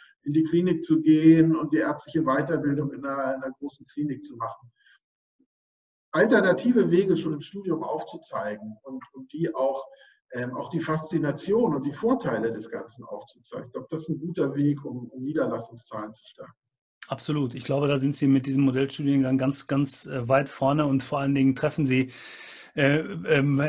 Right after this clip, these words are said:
Speaker 2: laufen Sie da bei mir <laughs> gerade offene Türen ein, weil ich finde das super. Ich glau-, ich glaube genau, dass, das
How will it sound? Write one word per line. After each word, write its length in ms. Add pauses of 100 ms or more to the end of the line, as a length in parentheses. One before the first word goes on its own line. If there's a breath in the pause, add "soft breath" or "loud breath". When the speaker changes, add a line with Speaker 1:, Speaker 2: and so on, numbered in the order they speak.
Speaker 2:
laufen 320
Sie 100
da 100
bei 160
mir 260
<laughs> 0
gerade 460
offene 400
Türen 320
ein, 260
weil 140
ich 80
finde 240
das 80
super. 220
Ich 80
glau-, 300 (260 loud breath)
ich 60
glaube 220
genau, 320
dass, 280
das 300